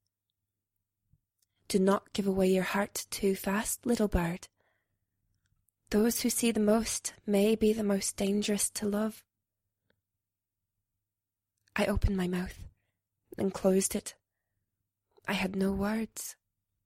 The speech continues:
"Ah, Danu!" She smiled once more,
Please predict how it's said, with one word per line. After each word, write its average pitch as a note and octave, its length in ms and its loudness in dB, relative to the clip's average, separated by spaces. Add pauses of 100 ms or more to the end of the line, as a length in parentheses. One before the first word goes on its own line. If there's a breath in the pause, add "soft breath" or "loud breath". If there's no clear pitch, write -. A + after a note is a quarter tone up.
(680)
"Ah, C#4+ 300 8
Danu!" C4+ 600 8 (600 soft breath)
She - 160 -2
smiled G#3 480 4
once G3+ 320 2
more, G3 300 2